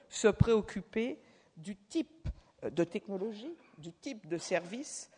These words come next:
que l'on va vouloir développer, et, euh, cela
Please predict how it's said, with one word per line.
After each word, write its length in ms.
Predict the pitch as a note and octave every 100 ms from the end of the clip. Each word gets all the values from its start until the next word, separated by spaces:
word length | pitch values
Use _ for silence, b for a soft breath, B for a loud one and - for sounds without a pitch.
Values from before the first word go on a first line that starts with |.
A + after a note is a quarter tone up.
| b
que 100 | -
l'on 140 | F#3+ F#3+
va 160 | E3+
vouloir 580 | D#3+ F#3+ A3+ G3+ G3 E3+
développer, 640 | D3+ F3 E3 C#3+ - G#3+ D4+ b b b b -
et, 260 | C4 C4+ -
euh, 100 | - F#3
cela 580 | - B3 B3 B3 C4